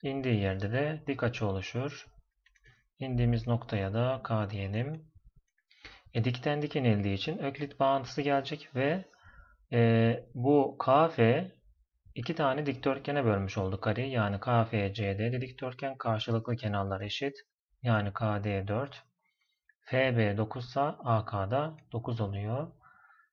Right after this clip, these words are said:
Ben buraya H dersem yüksekliğin karesi böldüğü parçaların çarpımına eşit. H kare eşittir dört çarpı dokuz. Dört çarpı dokuzdan otuz altı geliyor.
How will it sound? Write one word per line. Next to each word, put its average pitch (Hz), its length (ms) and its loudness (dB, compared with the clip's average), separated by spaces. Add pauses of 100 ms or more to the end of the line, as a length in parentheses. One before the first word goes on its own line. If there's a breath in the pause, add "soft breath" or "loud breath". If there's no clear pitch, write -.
(140)
Ben 151 220 0
buraya 147 300 2
H 139 260 0
dersem 127 500 0 (1400 soft breath)
yüksekliğin 139 640 -2
karesi 135 680 -2 (200)
böldüğü 120 400 2
parçaların 107 540 2
çarpımına 107 540 -2
eşit. 131 280 -6
H 127 300 -4
kare 113 160 0
eşittir 107 520 -4
dört 110 200 -6
çarpı 123 300 -4
dokuz. 131 500 -6
Dört 113 200 0
çarpı 107 280 -2
dokuzdan 104 360 -4
otuz 98 260 -8
altı 104 260 -2
geliyor. 131 400 -2